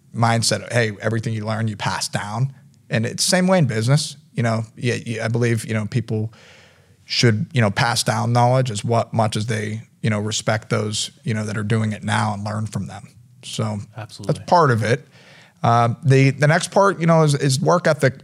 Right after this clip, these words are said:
Speaker 1: You know, I have to relay to my dad. I mean, my dad worked six to seven days a week, you know, still does. Been with Goodyear, I think, forty-four years now.
Speaker 2: Wow.
Speaker 1: Um,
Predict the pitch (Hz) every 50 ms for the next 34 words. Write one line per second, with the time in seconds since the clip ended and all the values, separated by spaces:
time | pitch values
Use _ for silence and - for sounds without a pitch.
0 | - - 131 127 127 120 127 139 139 135 139 131 131 - - 123 120 123 120 120
1 | 120 120 117 117 110 104 98 - 101 113 120 120 101 101 101 110 113 113 147 151
2 | - 135 131 131 135 151 127 110 117 - - - - - - - - - - 135
3 | 139 - - - 120 - - 120 113 113 117 117 117 117 123 120 113 107 107 113
4 | - - - - - - _ - 120 117 110 - - - 139 135 139 120 - 113
5 | 117 - - - _ _ _ _ _ _ - 120 117 117 117 117 113 110 - -
6 | - - - 117 117 120 120 117 113 113 - 110 - - - - 131 123 123 131
7 | - - 127 117 110 101 101 104 107 113 110 127 117 117 120 123 135 - - -
8 | - - - - 85 92 92 - - - 113 110 107 107 104